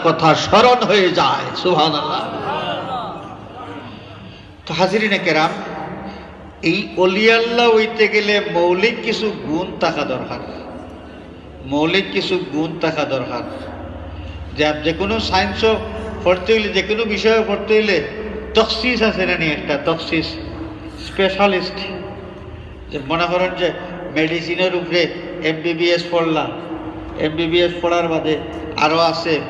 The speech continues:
কিতা করেন, এমসিপিএস, আরও কিতা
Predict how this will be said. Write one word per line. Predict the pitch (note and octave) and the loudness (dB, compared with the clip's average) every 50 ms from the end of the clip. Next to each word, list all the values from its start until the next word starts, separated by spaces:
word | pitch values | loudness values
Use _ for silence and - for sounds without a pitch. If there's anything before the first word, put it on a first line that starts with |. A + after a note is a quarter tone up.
| - - | -6 -4
কিতা | E3 D#3+ - F3 E3+ | -2 0 2 0 0
করেন, | E3+ - E3+ E3 E3 D#3+ D#3+ - - E3 E3 - - D#3 - - | 0 0 0 0 0 0 -2 -6 -10 -10 -10 -10 -10 -10 -6 -4
এমসিপিএস, | E3 E3+ E3+ - - - F#3+ F3+ F3+ F3+ F3 E3+ E3 D3+ - - - - - - - - - - - - - | -4 -4 -4 -4 -2 -2 -2 0 0 2 2 2 2 2 -2 -4 -8 -8 -8 -8 -8 -8 -10 -12 -10 -6 -2
আরও | - D#3 D#3+ D#3+ D#3+ D#3+ - | 0 0 0 0 0 -2 -4
কিতা | D#3+ D#3+ - E3 E3 F3 F3+ | -6 -4 0 2 2 2 2